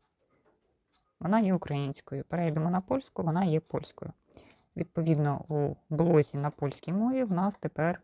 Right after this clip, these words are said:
плюс три записи. Чим корисний такий плагін? Це він корисний тим, що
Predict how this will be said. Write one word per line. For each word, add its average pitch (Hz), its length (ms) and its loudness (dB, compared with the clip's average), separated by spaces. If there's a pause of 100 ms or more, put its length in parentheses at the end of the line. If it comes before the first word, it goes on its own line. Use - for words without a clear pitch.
(280)
плюс 175 240 0
три 160 340 -2 (120)
записи. - 440 -2 (320)
Чим 233 180 4
корисний 175 420 0
такий 147 340 -2
плагін? 233 420 2 (500)
Це 160 180 -4
він 180 180 2
корисний 165 360 0
тим, 262 220 -2
що 156 400 -2